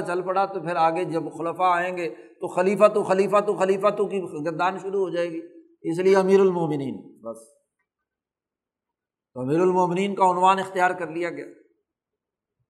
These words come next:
تو اس جماعت خلافت خاصہ جس نے خلافت علی منہاج النبوہ قائم کی اور آئندہ قیامت تک ایسی جماعت دوبارہ پیدا نہیں ہوگی صحابہ کی طرح،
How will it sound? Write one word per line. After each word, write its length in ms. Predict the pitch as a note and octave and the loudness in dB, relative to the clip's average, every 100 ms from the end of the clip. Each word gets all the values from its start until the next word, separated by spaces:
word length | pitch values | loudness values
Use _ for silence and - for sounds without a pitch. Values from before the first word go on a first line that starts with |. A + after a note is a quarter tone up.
| _ _ _ _ _ - _ - - _ | _ _ _ _ _ -20 _ -20 -20 _
تو 80 | G#3+ | 0
اس 260 | B3+ B3+ F#3+ | 2 2 4
جماعت 440 | F#3+ F3 G3+ A#3 | 6 8 10 8
خلافت 600 | - D3+ E3+ F#3+ G3+ G#3 A#3 | 4 -2 8 8 8 2 -2
خاصہ 520 | A3+ D#3 F3+ - G#3 F#3+ | -2 4 4 4 2 2
جس 180 | F#3 - | 0 -4
نے 160 | G3+ | -6
خلافت 560 | F#3+ E3+ F3+ G3 A3 F#3+ | -6 0 4 4 2 -2
علی 280 | F3+ F#3+ F3+ | 2 2 0
منہاج 400 | F3+ C3+ E3 F#3+ | -2 0 0 -2
النبوہ 500 | F#3+ F3 G3 A3+ G#3+ | -6 -6 -4 2 2
قائم 280 | F3 D#3+ D3+ D3 | 2 -2 -4 -12
کی 160 | C#3+ A2 - _ _ _ _ _ _ _ _ _ _ _ | -14 -14 -20 _ _ _ _ _ _ _ _ _ _ _
اور 180 | D#3+ G3+ | 10 12
آئندہ 400 | G#3 G#3 - B3 - - | 12 10 8 8 8 4
قیامت 400 | G3 G3 G#3+ A#3+ - - | 10 10 10 6 2 0
تک 240 | A#3+ - - - _ _ _ _ _ _ _ _ _ _ _ _ _ _ _ | 0 0 -16 -20 _ _ _ _ _ _ _ _ _ _ _ _ _ _ _
ایسی 320 | - G3+ G#3+ C#4 | 6 8 8 6
جماعت 400 | G3+ F#3 G#3 A#3 D#3+ | 6 10 10 10 4
دوبارہ 320 | E3+ F3+ A3+ | 6 8 8
پیدا 280 | G3 F#3+ A3 | 6 4 4
نہیں 240 | G#3+ C#4+ | 4 2
ہوگی 260 | A3+ F#3 F#3 | 4 4 2
صحابہ 400 | E3 D3 D3+ D#3+ | 0 0 0 0
کی 120 | D3 | -4
طرح، 200 | B2+ A2+ | -10 -16